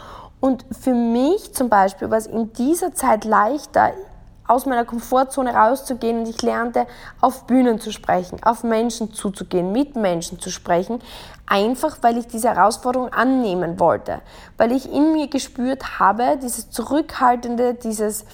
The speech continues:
dauernde Ängstlichsein ist etwas, was mir nicht gut tut. Und ich habe mich entschieden, das zu verändern. Und es ist mir leichter gefallen, weil ich alles,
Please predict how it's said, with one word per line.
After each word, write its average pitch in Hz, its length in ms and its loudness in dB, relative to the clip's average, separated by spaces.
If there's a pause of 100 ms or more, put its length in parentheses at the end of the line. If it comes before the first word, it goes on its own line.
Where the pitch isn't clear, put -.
(340)
dauernde 240 500 4
Ängstlichsein 226 1000 -2
ist 269 300 -2
etwas, 240 640 0 (380)
was 247 400 -4
mir 269 140 2
nicht 254 260 -2
gut 302 220 -2
tut. - 440 -8 (640)
Und 254 280 2
ich 269 140 2
habe 285 120 4
mich 285 120 0
entschieden, 269 880 0
das 262 180 -2
zu 262 100 -4
verändern. 247 560 0
Und 220 240 -4
es 233 160 -6
ist - 240 -4
mir 233 120 0
leichter 214 680 2
gefallen, 254 580 2
weil 220 160 4
ich 226 260 -8
alles, 254 600 2